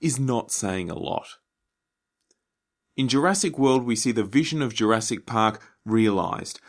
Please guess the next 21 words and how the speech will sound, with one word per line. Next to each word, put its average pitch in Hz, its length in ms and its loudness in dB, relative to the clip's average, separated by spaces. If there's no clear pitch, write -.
a 110 80 -2
fully 185 420 4
functioning 135 680 -2
theme 110 400 -2
park 104 400 0
and 104 120 -2
resort 110 440 0
island 98 400 -2
where 90 180 2
twenty 165 400 0
thousand 135 600 0
visitors 110 440 -2
a 101 80 0
day 117 360 2
come 135 280 -6
to 135 120 -4
see 110 200 0
genetically 139 720 -2
engineered 107 640 -2
living 110 520 0
dinosaurs. 95 760 -4